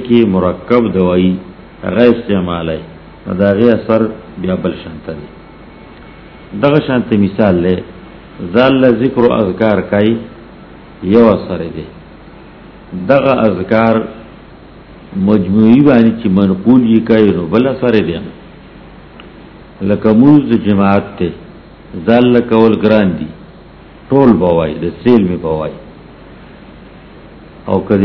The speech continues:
امام سره کوي، نو څه به وای او څه به د امام په ذمه پاتې شي. خو ثواب په هغې کې زیات دی. خیر او برکت په هغې کې زیات دی. وجه څه ده؟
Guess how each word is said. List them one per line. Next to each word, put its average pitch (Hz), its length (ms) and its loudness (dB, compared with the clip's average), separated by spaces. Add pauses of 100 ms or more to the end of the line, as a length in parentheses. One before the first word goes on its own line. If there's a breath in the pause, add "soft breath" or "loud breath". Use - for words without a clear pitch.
امام 127 240 2 (120)
سره 127 220 2
کوي، 120 260 0
نو 95 80 -2
څه 104 200 -4
به 107 100 0
وای 113 300 4
او 139 120 0
څه 131 160 -6
به 120 140 4
د 101 40 0
امام 101 380 0
په 135 80 -2
ذمه 117 240 2
پاتې 110 380 -2
شي. 98 120 -6 (680)
خو 101 100 -4
ثواب 110 440 0
په 104 60 0
هغې 95 300 2
کې 90 140 -4
زیات 82 200 -4 (160)
دی. 80 80 -14 (540)
خیر 131 200 2
او 117 60 4
برکت 98 480 0
په 92 80 -6
هغې 90 240 -6
کې 82 140 -10
زیات 80 300 -12
دی. 85 80 -12 (600)
وجه 135 320 2
څه 131 160 -6
ده؟ 123 240 -2